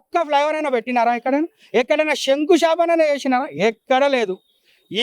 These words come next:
వీళ్ళకి ఏం నాలెడ్జే లేదు ఎట్లా స్టేట్ నడిపియాలి, అంత లాస్లో అయిపోయింది. ఇప్పుడు ప్రతి ఒక్కళ్ళు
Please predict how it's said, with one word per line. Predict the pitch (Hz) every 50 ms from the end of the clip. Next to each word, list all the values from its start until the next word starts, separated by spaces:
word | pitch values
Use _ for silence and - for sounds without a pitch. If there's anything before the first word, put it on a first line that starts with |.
| 247
వీళ్ళకి | 254 269 269 277 - - 226
ఏం | 220 240 262 277 285 302 302 320 330 330 320 302 285 240 220 _ _ - - - 196
నాలెడ్జే | 202 220 262 294 311 311 330 320
లేదు | 302 294 277 262 254 233
ఎట్లా | 208 262 269
స్టేట్ | 247 - 269 262 262
నడిపియాలి, | 247 240 226 202 226 233 214 202 190 196 - _ _ _ _ _ _ - 190
అంత | 247 226 302 277 254
లాస్లో | 233 240 269 262 - 294 285
అయిపోయింది. | 262 254 262 247 285 277 277 277 262 294 320 381 - _ _ _ _ _ -
ఇప్పుడు | 214 226 214 277 240 -
ప్రతి | 247 247 - 294
ఒక్కళ్ళు | 302 294 262 302 285 285 294